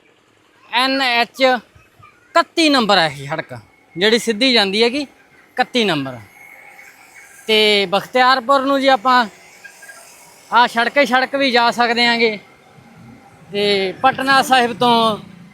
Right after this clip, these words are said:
ਰੇਲ ਗੱਡੀ ਵੀ ਜਾਂਦੀ ਹੈਗੀ, ਜਿਹੜੀ ਕਿ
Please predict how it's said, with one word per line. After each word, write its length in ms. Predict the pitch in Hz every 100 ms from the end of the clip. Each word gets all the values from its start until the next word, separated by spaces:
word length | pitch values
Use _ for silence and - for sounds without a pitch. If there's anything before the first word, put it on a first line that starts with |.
| - 220
ਰੇਲ 300 | 240 254 269
ਗੱਡੀ 240 | 269 233 269
ਵੀ 120 | 269
ਜਾਂਦੀ 360 | 254 247 240
ਹੈਗੀ, 260 | 240 233 214 - _ _ _
ਜਿਹੜੀ 240 | 208 226 233
ਕਿ 260 | 233 214